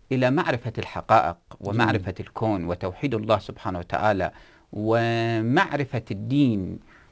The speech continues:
Speaker 1: والفكر بشكل عام. و، آه، كذلك وهي نقطة مهمة، آه،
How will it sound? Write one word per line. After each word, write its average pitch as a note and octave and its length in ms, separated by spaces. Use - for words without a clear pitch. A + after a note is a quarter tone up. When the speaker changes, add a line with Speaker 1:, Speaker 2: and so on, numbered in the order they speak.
Speaker 1:
والفكر D#3 1080
بشكل G2 480
عام. F2+ 380
و، C#3+ 400
آه، B2 500
كذلك F3 720
وهي B2 260
نقطة B2 300
مهمة، F2+ 500
آه، A2+ 1160